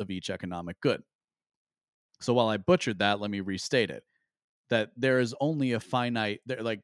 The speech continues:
that reality is finite. There's only a certain amount of any particular good in the world, but our wants as a human,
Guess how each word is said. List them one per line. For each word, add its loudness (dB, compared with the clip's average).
that -6
reality 2
is -2
finite. -2
There's -2
only 0
a -2
certain -2
amount -4
of -2
any -2
particular -6
good -2
in -4
the -6
world, -8
but 4
our 4
wants 0
as -4
a -6
human, -6